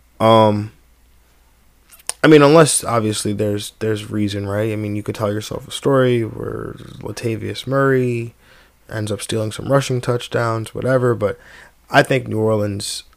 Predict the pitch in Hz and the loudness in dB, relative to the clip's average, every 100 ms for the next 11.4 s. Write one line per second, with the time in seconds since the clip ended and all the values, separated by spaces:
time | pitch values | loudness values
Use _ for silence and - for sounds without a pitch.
0 | - 101 92 - 110 107 - 117 110 113 | -10 -6 -6 -6 -4 -4 0 2 2 0
1 | 113 107 104 104 101 - _ _ - 117 | 0 0 -2 -4 -6 -10 _ _ -2 2
2 | 113 104 _ _ _ 120 107 95 104 113 | 2 -2 _ _ _ -4 -4 -4 -4 -4
3 | - 113 - 110 110 113 110 113 107 - | -4 -6 -4 -4 -2 -2 0 -2 -2 -6
4 | 107 110 110 110 _ _ _ - - - | -8 -2 -2 -4 _ _ _ -20 -20 -20
5 | _ _ _ - 113 107 - - 110 104 | _ _ _ -2 2 2 0 -2 2 2
6 | 98 107 104 107 107 104 104 101 - 104 | 0 -2 -4 -6 -4 -2 -2 -4 -6 -2
7 | 101 101 - _ - - _ - - - | -2 -4 -12 _ -20 -20 _ -12 -10 -10
8 | - 107 110 107 - 107 107 - 120 113 | -8 -2 0 0 -2 -4 -4 -2 0 0
9 | 110 110 _ _ - _ _ _ _ _ | -4 -10 _ _ -20 _ _ _ _ _
10 | _ - _ - - - 107 104 98 98 | _ -20 _ -20 -18 -6 -2 0 0 -2
11 | 98 101 - | -4 -10 -18